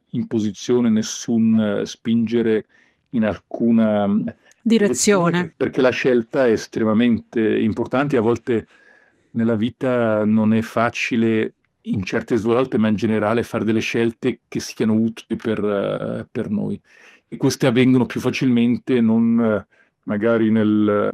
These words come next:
Speaker 1: nel caos eventuale di una città, ma in posti più ritirati, quindi un luogo dove,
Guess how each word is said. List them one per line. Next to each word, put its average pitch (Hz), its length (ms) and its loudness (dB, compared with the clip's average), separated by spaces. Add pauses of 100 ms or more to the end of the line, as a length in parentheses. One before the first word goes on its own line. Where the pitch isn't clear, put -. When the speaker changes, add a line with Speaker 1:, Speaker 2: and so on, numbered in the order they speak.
Speaker 1:
nel 117 300 -4
caos 110 440 0
eventuale 110 580 0
di 98 100 -2
una 104 140 -2
città, 107 440 -4
ma 104 400 0
in 107 200 -10
posti 104 380 -6
più - 200 -6
ritirati, 107 500 -2
quindi 117 220 4
un 107 80 6
luogo 110 260 4
dove, 101 460 2